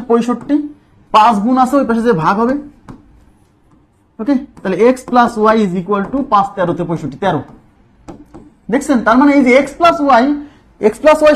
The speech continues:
সরাসরি দেওয়া নাই, but এই লাইনকে ভাঙলেই আমরা এক্স প্লাস ওয়াই এর মান পেয়ে যাচ্ছি। তাইলে এক্স মাইনাস ওয়াই দেওয়া আছে, এক্স প্লাস ওয়াই আমরা পেয়ে গেছি। এখন আমি বড় সংখ্যা বের করতে বলছি, যে বড় সংখ্যা মানে সামনেরটা, সামনেরটা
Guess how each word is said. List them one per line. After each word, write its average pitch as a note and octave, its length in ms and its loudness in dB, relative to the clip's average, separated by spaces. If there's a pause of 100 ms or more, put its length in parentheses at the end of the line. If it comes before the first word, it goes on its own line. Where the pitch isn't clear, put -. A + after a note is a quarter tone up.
সরাসরি C#4+ 420 4
দেওয়া B3 180 6
নাই, F#3+ 120 0
but A#3 120 2 (100)
এই C4+ 100 2
লাইনকে C#4+ 320 2
ভাঙলেই D#4 340 2
আমরা D4+ 160 4
এক্স B3 160 -6
প্লাস A3 200 0
ওয়াই G3 120 0
এর F3 100 -2
মান F3+ 120 -2
পেয়ে G3 160 0
যাচ্ছি। - 220 -10 (600)
তাইলে A3+ 200 4 (220)
এক্স A3 200 -4
মাইনাস C#4 300 2
ওয়াই B3 140 2 (100)
দেওয়া A3 160 4 (100)
আছে, C4+ 160 -4 (600)
এক্স A3 160 -6
প্লাস B3+ 220 2
ওয়াই A#3 160 2
আমরা A3 160 -2
পেয়ে A3+ 180 4
গেছি। E3+ 140 -6 (100)
এখন A3 140 0 (100)
আমি G#3 80 0 (120)
বড় C#4 220 6
সংখ্যা A#3 260 0
বের G#3 140 0
করতে F#3+ 200 -8
বলছি, D#3 220 -8
যে C3+ 40 -8 (500)
বড় B3+ 120 4 (100)
সংখ্যা C#4 220 0
মানে D4 200 4
সামনেরটা, A3 400 0 (140)
সামনেরটা A#3 320 0